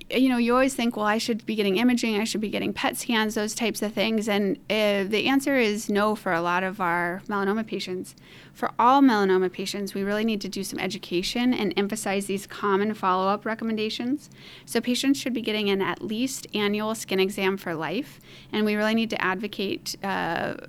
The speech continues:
or educate our patients a-, about that, because they often say, "Well, I got my melanoma treated. I don't ever have to go back to the dermatologist or their primary care physician who does their skin exam." That's not true. They really need to be doing this annual skin exam for life. Um, if there are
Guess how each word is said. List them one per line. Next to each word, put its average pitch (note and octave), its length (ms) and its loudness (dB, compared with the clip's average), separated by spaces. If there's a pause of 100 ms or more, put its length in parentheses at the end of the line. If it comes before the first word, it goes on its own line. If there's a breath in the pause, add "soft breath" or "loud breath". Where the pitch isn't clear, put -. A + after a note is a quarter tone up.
(300)
or G#3 200 2
educate A#3 400 0
our G#3+ 100 -2
patients G3+ 560 -2
a-, - 220 -2
about F#3 380 -2
that, F3+ 180 -4
because G#3+ 200 -6
they G#3+ 120 0
often A3 320 2
say, G3+ 100 -2
"Well, A3 160 2
I G3+ 140 0
got A3+ 160 0
my G#3+ 160 0
melanoma G3 480 4
treated. F#3 320 0
I F#3 100 0
don't G3 160 0
ever F#3 160 0
have F#3 120 -6
to - 60 -14
go G3+ 80 -4
back G3+ 180 -2
to - 80 -6
the G#3 60 -6
dermatologist G3+ 800 -2 (480 loud breath)
or G#3+ 160 4
their G#3+ 80 4
primary G#3 380 2
care G3+ 180 -2
physician G3 380 -6
who F#3 60 2
does F#3+ 160 -4
their F#3 100 -6
skin A#3 180 -4
exam." G#3 320 -4
That's A3+ 260 -4
not F#4+ 200 0
true. A3 320 0
They F#3+ 120 -2
really A#3+ 220 0
need A3 200 0
to G#3 40 -6
be F#3+ 100 -4
doing F#3+ 220 -2
this G3 140 -4
annual F#3+ 320 0
skin F#3 180 -6
exam F#3+ 280 -4
for F#3 100 -10
life. F#3 400 -8 (680 loud breath)
Um, G#3+ 440 4 (720)
if C#4+ 240 2
there C#4 160 4
are A3+ 400 4